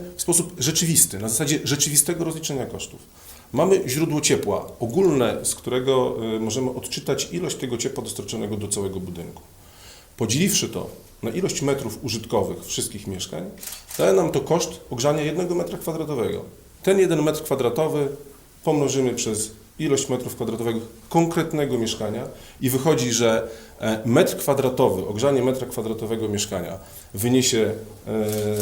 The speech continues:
około albo nawet do dwóch złotych miesięcznie, a nie tak jak jest teraz, po sześć, siedem, osiem, a nawet i dziesięć złotych za metr kwadratowy. Dlatego jako senator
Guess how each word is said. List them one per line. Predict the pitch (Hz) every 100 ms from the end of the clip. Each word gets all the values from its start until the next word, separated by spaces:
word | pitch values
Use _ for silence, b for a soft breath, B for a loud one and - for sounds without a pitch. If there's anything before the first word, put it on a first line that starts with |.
| 104 98 - - - - - -
około | 139 - 170 135 98 92 -
albo | 104 104
nawet | 123 127 107
do | 104 143 - 101
dwóch | 117 123
złotych | - 107 - 180 - - - - -
miesięcznie, | 110 107 92 - 143 - B -
a | 117
nie | 160
tak | 156 -
jak | 117
jest | 107 - -
teraz, | 104 143 - - -
po | 104
sześć, | - 117 151 - -
siedem, | - 107 123 131
osiem, | 123 - 139 135
a | 127
nawet | 175 175 170
i | 131
dziesięć | 110 147 139 135 - -
złotych | 104 117 117 95
za | 98
metr | 98 - B B B
kwadratowy. | - 95 92 85 85 82 B B B B
Dlatego | - 120 143 139 - - - - 107
jako | 104 147 185
senator | 185 107 -